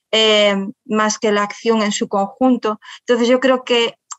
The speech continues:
es-, ese es un terreno que, que puede da-, arrojar mucha luz,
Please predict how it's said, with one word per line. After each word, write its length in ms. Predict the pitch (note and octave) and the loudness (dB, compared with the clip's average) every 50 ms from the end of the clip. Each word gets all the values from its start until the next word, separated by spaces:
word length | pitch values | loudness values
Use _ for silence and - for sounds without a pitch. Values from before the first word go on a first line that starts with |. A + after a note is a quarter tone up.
| _ | _
es-, 240 | - A#3+ A#3 - B3+ - | -4 -4 -4 -4 -2 -2
ese 220 | B3 B3 - C4 | 0 0 2 0
es 160 | B3 - - | -2 -2 0
un 180 | B3 A#3+ A#3+ A3+ | 0 0 0 2
terreno 720 | A#3+ A#3+ A3+ A#3 A#3 A#3 A#3 A#3+ A#3+ A#3+ B3 B3+ B3+ B3+ - - _ _ _ _ _ | 0 0 0 0 0 0 2 2 2 2 2 2 0 -2 -6 -12 _ _ _ _ _
que, 380 | - A#3 G#3+ G#3 G3+ G3+ - _ | -4 -2 0 0 -2 -2 -6 _
que 180 | - A3+ G#3+ G#3 | -4 -2 -2 -2
puede 680 | G#3 - G3+ A3+ A3+ A#3 A#3 A#3 A#3 A#3 A#3 A#3+ A3+ - | -2 -2 0 0 2 2 2 4 4 4 2 2 0 -2
da-, 280 | - G#3+ A3 G3+ G#3 A3 | -4 -4 -2 -2 -2 -2
arrojar 480 | - - A3 A3 A3 G#3+ G#3 - A3+ A3 | -2 -2 -2 -2 0 -2 -2 -2 -2 0
mucha 360 | A3+ A#3 A#3 - B3+ G#3+ G3+ | 0 0 -2 -2 -2 -2 -2
luz, 340 | G3+ G#3 G#3 G#3 G3 - | -2 -2 -2 -4 -6 -8